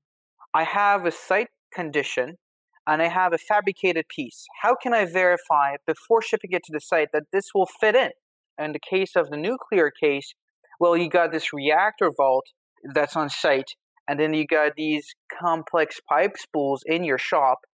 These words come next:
and you don't have the opportunity of missing a minute in the vault because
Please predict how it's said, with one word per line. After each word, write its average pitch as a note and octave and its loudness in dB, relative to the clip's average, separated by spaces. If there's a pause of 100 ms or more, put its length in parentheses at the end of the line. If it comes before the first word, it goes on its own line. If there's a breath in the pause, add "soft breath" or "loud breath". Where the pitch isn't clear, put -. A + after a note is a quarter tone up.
(360)
and D#3 2 (420)
you D#3 0
don't A3+ 2
have A3+ 2
the E3+ 0
opportunity F3 0 (140)
of C#3 0
missing F#3 -2
a D#3 0
minute G3+ 2
in E3 0
the C3+ -2
vault B2 0
because C#3 0